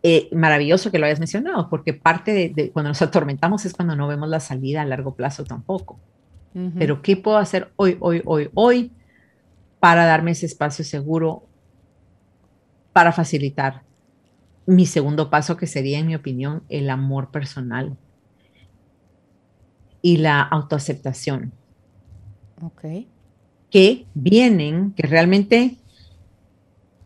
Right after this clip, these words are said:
Speaker 1: la autoaceptación, en mi opinión, y el amor personal es amarnos a pesar de haber cometido errores, a pesar de no ser perfectos, a pesar de no ver el camino. No podemos esperar amarnos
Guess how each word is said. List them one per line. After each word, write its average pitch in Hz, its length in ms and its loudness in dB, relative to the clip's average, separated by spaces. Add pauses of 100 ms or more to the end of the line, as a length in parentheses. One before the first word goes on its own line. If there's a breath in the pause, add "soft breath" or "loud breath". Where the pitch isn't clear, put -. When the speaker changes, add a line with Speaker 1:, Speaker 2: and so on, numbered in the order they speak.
(100)
Speaker 1:
la 170 260 8
autoaceptación, 156 840 0
en 233 140 4
mi 202 100 4
opinión, 170 720 0
y 160 180 0
el 143 140 0
amor 139 300 -2
personal 170 600 0
es 185 280 -2
amarnos 196 840 4
a 180 180 2
pesar 190 460 4 (260 soft breath)
de 165 80 4
haber 170 520 6 (520)
cometido 180 460 6
errores, 175 420 4
a 139 120 -6
pesar 175 400 2
de 226 100 2
no 185 200 2
ser 185 220 0
perfectos, 151 680 -2
a 139 100 -6
pesar 170 460 0
de 220 340 2 (880)
no 151 260 0
ver 156 160 4
el 143 160 0
camino. 156 420 2
No 170 120 2
podemos 233 280 2
esperar 170 420 0
amarnos 160 840 0